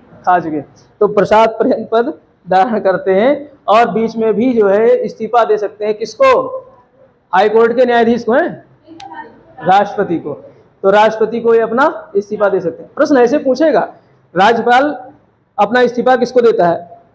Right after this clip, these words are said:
ऑप्शन ए हाई कोर्ट के मुख्य न्यायाधीश को, ऑप्शन बी सुप्रीम कोर्ट के मु-, मुख्य न्यायाधीश को, ऑप्शन सी राष्ट्रपति को, ऑप्शन डी प्रधानमंत्री को, ऑप्शन ई मुख्यमंत्री को। छत्तीसगढ़ और मध्य प्रदेश में ऑप्शन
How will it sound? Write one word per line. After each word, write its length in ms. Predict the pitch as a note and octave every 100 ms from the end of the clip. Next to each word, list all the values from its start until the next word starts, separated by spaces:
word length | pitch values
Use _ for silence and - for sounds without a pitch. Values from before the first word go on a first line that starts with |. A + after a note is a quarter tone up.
| _ -
ऑप्शन 340 | G#3+ G#3+ B3
ए 360 | B3+ C4+ B3+ - - _ _ _ _ _ _ _ -
हाई 200 | F#3 A3+
कोर्ट 260 | A#3 B3 B3
के 80 |
मुख्य 240 | A#3 A#3 A#3
न्यायाधीश 400 | A#3 A3+ A3+ -
को, 220 | E3+ C#3+ -
ऑप्शन 340 | G3 A3 A#3
बी 220 | A#3+ C4+
सुप्रीम 380 | C4 G#3 A#3 A#3
कोर्ट 220 | A#3 A#3
के 100 | A#3
मु-, 180 | A3+ A3+ A#3
मुख्य 220 | G#3 A3
न्यायाधीश 320 | A3+ A3+ A3 -
को, 120 | D#3+
ऑप्शन 360 | F3+ G3 A#3+
सी 200 | A#3 C4 C#4 - F3+
राष्ट्रपति 420 | G#3 - A3+ A3+
को, 240 | G3 D3+ -
ऑप्शन 320 | F#3+ G3+ A#3 A#3
डी 120 | C4
प्रधानमंत्री 680 | B3 F#3+ G#3 G#3+ A3 F3 A#3
को, 180 | A3 D3+ F3+
ऑप्शन 320 | G3 A3+ A#3 A#3+
ई 180 | C#4 C#4 -
मुख्यमंत्री 500 | G3 G#3 G3+ G3+ G3+
को। 200 | E3 C3 - _ _ - -
छत्तीसगढ़ 480 | F#3 F#3 A3 A#3 A#3
और 260 | A3 E3 - - - - _ - E3+
मध्य 200 | G3+ A3
प्रदेश 320 | A3 A3+ A#3
में 100 | A3+
ऑप्शन 340 | G#3 G3+ -